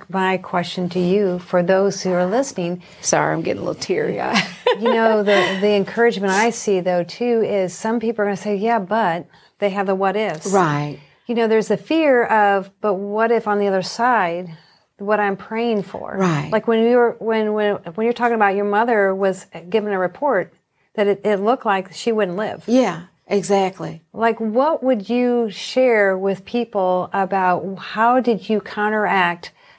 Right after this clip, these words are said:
Speaker 1: a report that says they don't have much hope?
Speaker 2: Right. My thought was, "What do I have to lose?"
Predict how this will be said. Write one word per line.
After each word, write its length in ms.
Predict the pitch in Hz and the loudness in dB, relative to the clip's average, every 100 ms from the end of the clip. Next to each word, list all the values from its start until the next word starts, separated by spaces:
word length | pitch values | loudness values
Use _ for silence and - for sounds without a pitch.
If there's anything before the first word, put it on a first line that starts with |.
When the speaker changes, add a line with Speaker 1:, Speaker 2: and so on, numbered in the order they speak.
| - | -4
Speaker 1:
a 60 | 196 | 0
report 400 | 185 - 220 202 | 0 2 2 2
that 100 | 185 | 0
says 580 | - 180 165 165 - - _ - | 0 0 -2 -4 -12 -18 _ 0
they 120 | 202 | 2
don't 120 | 196 | 2
have 160 | 180 180 | -2 -4
much 220 | 180 147 | -4 -6
hope? 140 | 196 180 | -2 2
Speaker 2:
Right. 420 | 165 147 143 - - - - | 2 0 -4 -8 -20 -20 -14
My 300 | 190 196 214 | -2 0 0
thought 360 | 240 180 160 - | 2 2 2 0
was, 540 | 160 151 151 147 156 | 0 2 2 0 -4
"What 320 | - 170 190 190 | -4 0 0 2
do 100 | 190 | 2
I 80 | 180 | 2
have 320 | 185 190 180 | 0 -2 -2
to 80 | 190 | -4
lose?" 600 | 202 214 185 180 170 | -2 -2 -2 -6 -16